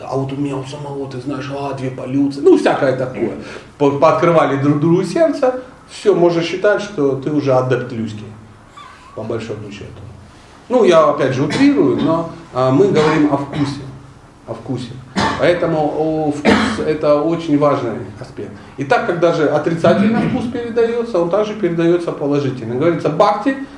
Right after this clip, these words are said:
ты не можешь получить ниоткуда, кроме как из бхакти. То есть от носителя вкуса. Поэтому бхакти нельзя вот вычитать там ещё где-то. Ты можешь его просто получить из сердца в сердце.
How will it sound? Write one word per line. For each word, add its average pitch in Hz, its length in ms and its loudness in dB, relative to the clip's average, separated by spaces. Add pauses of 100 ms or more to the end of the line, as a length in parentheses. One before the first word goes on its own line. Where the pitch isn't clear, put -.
(200)
ты 175 80 -2
не 185 100 4
можешь 170 320 2
получить 151 500 -4 (1300)
ниоткуда, 139 640 -2 (260)
кроме 190 300 2
как 190 380 -2 (680)
из 151 140 -4
бхакти. - 340 -6 (500)
То 202 140 4
есть 285 220 0 (200)
от 127 200 -4
носителя 214 680 -2 (160)
вкуса. - 380 -12 (680)
Поэтому 175 420 2
бхакти 208 460 -2
нельзя 226 440 6
вот 151 240 -6
вычитать 143 840 -4
там 135 160 0
ещё 143 360 -2
где-то. 123 460 -4 (220)
Ты 165 80 0
можешь 165 240 4
его 147 180 -2
просто 151 320 -4
получить 160 480 -6
из 113 120 -12
сердца 147 280 -8
в 98 80 -16
сердце. 95 240 -16